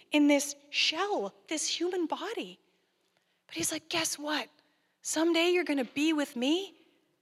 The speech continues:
and there will be no pain, no sickness, no sadness, no death, no disease." And I was like,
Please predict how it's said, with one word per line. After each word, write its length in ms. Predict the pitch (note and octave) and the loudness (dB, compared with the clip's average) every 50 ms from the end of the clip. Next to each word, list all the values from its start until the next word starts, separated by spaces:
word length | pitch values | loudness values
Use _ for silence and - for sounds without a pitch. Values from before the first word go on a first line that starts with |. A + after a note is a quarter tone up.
| _ _ _ _ - - | _ _ _ _ -10 -8
and 140 | C#4 C#4+ | -4 -2
there 80 | C#4+ D4 | 0 2
will 100 | D4+ D4 | 2 2
be 140 | C#4+ C4 B3+ | 0 -2 -2
no 320 | A#3+ A#3 A#3 A#3+ A#3+ B3 | -2 0 0 0 0 0
pain, 440 | A#3+ - - F#3+ F#3+ F#3 F#3 F#3 - _ _ _ _ _ _ _ _ _ _ _ - | -2 -4 -6 -6 -8 -10 -14 -16 -20 _ _ _ _ _ _ _ _ _ _ _ 0
no 240 | B3 C4 C#4+ D4 D4+ | 4 6 6 6 6
sickness, 800 | D4 - - - G3 F#3 - - E3+ E3 - - - - - - _ _ _ _ _ _ - | 6 4 2 0 -2 -4 -8 -12 -14 -10 -6 -4 -4 -4 -4 -8 _ _ _ _ _ _ 0
no 220 | B3+ C4+ C#4+ D4+ | 4 6 6 6
sadness, 680 | D4 - - - F#3+ E3+ D#3 D3+ - D#3+ E3 E3 - - | 6 4 2 0 -2 -4 -4 -6 -8 -10 -10 -8 -6 -4
no 180 | A#3 B3 B3+ A#3 | -4 -4 -4 -4
death, 500 | - - - - - - - - - _ _ _ _ _ _ _ _ _ _ _ | -6 -8 -8 -8 -8 -8 -12 -18 -20 _ _ _ _ _ _ _ _ _ _ _
no 220 | C4+ C#4+ C#4 C#4 C4+ | 0 2 2 2 2
disease." 680 | - A3+ G3+ G3 G3 F3+ E3+ - - - - - - - _ _ _ _ _ _ _ _ _ - | 0 -4 -4 -6 -6 -8 -10 -10 -8 -8 -8 -8 -10 -12 _ _ _ _ _ _ _ _ _ 0
And 100 | D4+ D4 | 2 2
I 60 | D4 | 2
was 200 | D#4 D#4 C#4+ C#4+ | 2 0 2 2
like, 200 | D#4 D4 D4 | 2 2 2